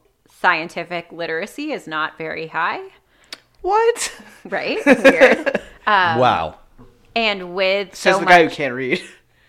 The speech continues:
Speaker 3: Well,
Speaker 1: That's
Speaker 3: the
Speaker 1: just
Speaker 3: reading
Speaker 1: right.
Speaker 3: is, Mama said reading is from the devil, so.
Speaker 2: That's fair. Anyway. Sorry, Haneen, as you were. <laughs>
Speaker 1: Um,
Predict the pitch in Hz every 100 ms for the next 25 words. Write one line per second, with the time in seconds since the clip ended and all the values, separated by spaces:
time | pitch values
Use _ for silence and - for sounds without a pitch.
0 | _ _ - 92 78 - _ _ 196 202
1 | - 113 107 120 123 113 98 - 110 117
2 | 127 110 92 101 90 82 - 82 78 85
3 | 73 80 - - - - _ _ - -
4 | - _ - - - - - 226 165 226
5 | 208 123 127 127 113 113 - 113 240 247
6 | 269 285 277 - - 330 - - 240 214
7 | 196 180 175